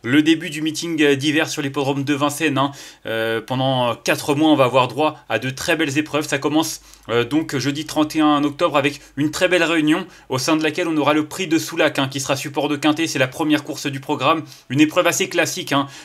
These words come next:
une course européenne pour des chevaux d'âge sept à dix ans, euh, n'ayant pas gagné trois cent dix mille euros, donc vraiment une bonne catégorie. Le parcours est également classique, hein, deux mille sept cents mètres, euh, sur la grande piste de Vincennes, une épreuve, euh, qui est prévue aux alentours de treize heures cinquante-cinq, une épreuve européenne dans laquelle il n'y a pas forcément beaucoup,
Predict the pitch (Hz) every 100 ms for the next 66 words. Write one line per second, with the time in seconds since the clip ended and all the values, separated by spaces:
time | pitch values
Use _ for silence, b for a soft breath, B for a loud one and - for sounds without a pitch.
0 | - 135 151 143 165 151 151 170 165 -
1 | 123 127 131 151 147 147 156 127 - 156
2 | 151 139 139 147 165 B B 117 123 139
3 | 139 147 147 151 - 165 135 160 139 139
4 | 156 147 139 160 143 113 143 160 B B
5 | B 139 135 170 165 175 170 151 139 151
6 | 160 B 151 156 160 180 170 - 156 151
7 | 160 156 160 151 156 - 135 135 143 147
8 | 165 156 156 160 156 B B 123 117 147
9 | 143 135 143 135 156 - 147 143 139 160
10 | 151 139 139 165 143 123 B - 131 127
11 | 151 147 143 151 143 139 151 143 135 156
12 | 156 - 156 147 170 170 143 143 156 156
13 | 160 160 170 190 B B - 135 143 175
14 | 151 180 175 160 170 170 143 175 -